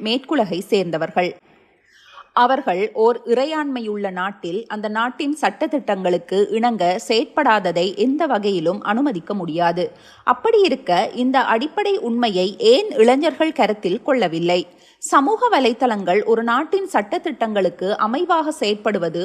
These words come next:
ஓர் அடிப்படையானது. இதனை பின்பற்ற மறுத்ததினால், இந்த வலைத்தளங்களுக்கு தடை விதிக்கப்பட்டன. அப்படி இருக்க, சமூக வலைத்தளங்களை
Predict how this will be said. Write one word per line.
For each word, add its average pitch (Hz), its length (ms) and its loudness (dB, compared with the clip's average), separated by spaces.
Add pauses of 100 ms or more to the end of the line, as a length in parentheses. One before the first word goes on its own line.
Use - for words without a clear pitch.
ஓர் 220 220 0
அடிப்படையானது. 170 800 -2 (380)
இதனை 214 320 0
பின்பற்ற 240 580 0
மறுத்ததினால், 196 800 2 (320)
இந்த 247 260 6
வலைத்தளங்களுக்கு 247 920 4
தடை 311 240 2
விதிக்கப்பட்டன. 180 640 -2 (1000)
அப்படி 427 400 2
இருக்க, 277 280 -2 (200)
சமூக 302 420 -2
வலைத்தளங்களை 254 720 2